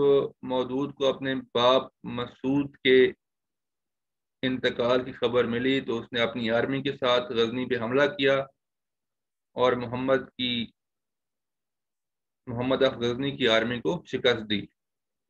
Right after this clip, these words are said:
in the battle of नांगरहार।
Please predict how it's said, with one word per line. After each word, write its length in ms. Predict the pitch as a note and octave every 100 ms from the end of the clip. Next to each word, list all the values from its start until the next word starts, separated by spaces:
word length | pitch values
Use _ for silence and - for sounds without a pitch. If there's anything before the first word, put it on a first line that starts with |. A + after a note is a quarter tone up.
| _ _ _ B2
in 100 | B2
the 100 | A#2
battle 320 | A2+ B2 B2
of 240 | D3 - - _ _ _ B2+
नांगरहार। 680 | A#2+ A#2 A#2 A2+ G#2 F#2+